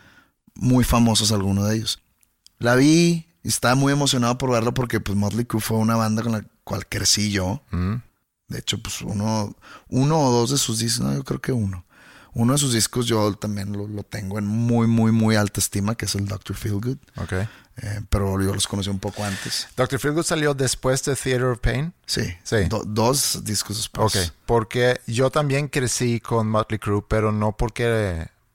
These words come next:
Speaker 2: por ser fan yo, sino porque mi hermano era muy fan de
Speaker 1: Mm.
Speaker 2: Motley Crue. Y era, yo me acuerdo que él compró, creo que su primer disco fue Theater of Pain.
Speaker 1: Theater of Pain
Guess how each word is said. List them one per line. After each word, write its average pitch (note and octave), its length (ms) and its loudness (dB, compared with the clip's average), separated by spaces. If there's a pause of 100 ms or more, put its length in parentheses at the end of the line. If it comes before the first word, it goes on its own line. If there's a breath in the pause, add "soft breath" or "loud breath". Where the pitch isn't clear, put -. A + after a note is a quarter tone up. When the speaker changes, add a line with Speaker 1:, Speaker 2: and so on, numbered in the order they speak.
(160)
Speaker 2:
por F#2 180 -2
ser F#2+ 140 0
fan G#2 320 0
yo, G2+ 240 0
sino G2 260 -2
porque F#2+ 240 -4
mi F#2 140 0
hermano G#2+ 400 2
era G2+ 120 2
muy G2 160 0
fan E2 340 -4 (260)
de F#2+ 140 0
Speaker 1:
Mm. F#2 40 0
Speaker 2:
Motley F2 240 -2
Crue. F2 180 -8 (200)
Y F#2+ 140 0
era, G#2 180 2 (160)
yo G#2+ 160 2
me A#2+ 80 2
acuerdo A#2 320 2
que G#2 160 0
él G#2+ 120 0
compró, A2+ 560 0
creo A#2+ 180 -2
que C#3+ 100 -2
su A#2 120 -2
primer G#2+ 240 0
disco B2 400 0 (240 loud breath)
fue G#2 800 0 (160)
Theater G2+ 200 2
of F#2+ 100 0
Pain. F#2 340 0 (480 loud breath)
Speaker 1:
Theater B2+ 300 2
of D3+ 160 0
Pain D3 600 2